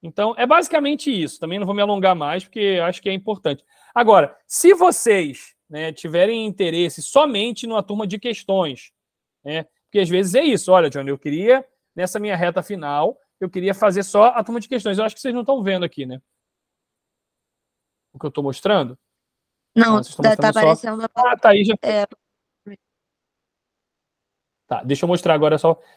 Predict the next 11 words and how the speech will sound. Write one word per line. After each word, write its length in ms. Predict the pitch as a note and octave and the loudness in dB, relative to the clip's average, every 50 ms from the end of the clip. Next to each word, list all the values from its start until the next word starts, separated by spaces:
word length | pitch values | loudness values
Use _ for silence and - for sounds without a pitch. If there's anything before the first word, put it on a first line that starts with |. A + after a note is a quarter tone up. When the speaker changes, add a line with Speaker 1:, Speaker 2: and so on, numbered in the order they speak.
| _ - | _ -18
Speaker 1:
o 80 | - | -12
que 100 | - - | -8 -6
eu, 120 | D#3+ D3 C3+ | -6 -6 -6
o 40 | B2+ | -6
que 80 | - | -8
eu 40 | D3 | -6
queria, 440 | C#3 D#3 C#3+ C#3+ D3 C#3+ C#3 C3 C3 _ _ _ _ | -4 -2 0 2 4 2 2 2 -2 _ _ _ _
só 100 | _ - | _ -4
pra 140 | F3 G3+ G3+ | -2 0 0
gente 240 | F#3+ G#3+ G3 - G#3 | -2 -2 -2 -4 -6
encerrar. 480 | F#3+ - - F#3+ D3+ A#2+ A#2 G#2+ A2 | -4 0 2 2 2 0 -2 -12 -14